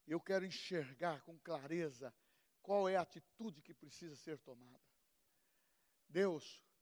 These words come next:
me dê as armas necessárias. Não adianta você usar um soco inglês, o outro quer usar uma metralhadora, são armas diferentes.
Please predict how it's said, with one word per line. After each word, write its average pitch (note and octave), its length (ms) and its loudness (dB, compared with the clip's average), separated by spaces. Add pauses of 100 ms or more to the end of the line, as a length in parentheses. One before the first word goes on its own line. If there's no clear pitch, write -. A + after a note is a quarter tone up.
(100)
me F3+ 160 -12
dê G3 140 2
as D3 220 2
armas E3+ 380 0
necessárias. C#3+ 720 -12 (680)
Não F#3+ 160 -6
adianta A3 420 2
você G3+ 580 4 (840)
usar F3 280 0
um F#3+ 120 0
soco G3 380 0
inglês, F3+ 600 2 (1600)
o E3+ 120 -2
outro F#3+ 400 2
quer F#3 200 -2
usar F3+ 200 0
uma G3 140 2
metralhadora, F3 840 0
são F3+ 300 -10
armas F3 280 -4
diferentes. C#3+ 580 -16